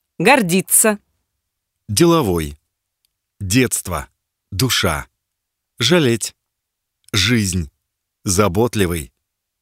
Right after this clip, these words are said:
Speaker 2: Заглавие. Звать. Назвать. Звучать.
Speaker 1: Именины.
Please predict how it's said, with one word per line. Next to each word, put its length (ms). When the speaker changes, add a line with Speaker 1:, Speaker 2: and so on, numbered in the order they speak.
Speaker 2:
Заглавие. 800
Звать. 640
Назвать. 640
Звучать. 760
Speaker 1:
Именины. 640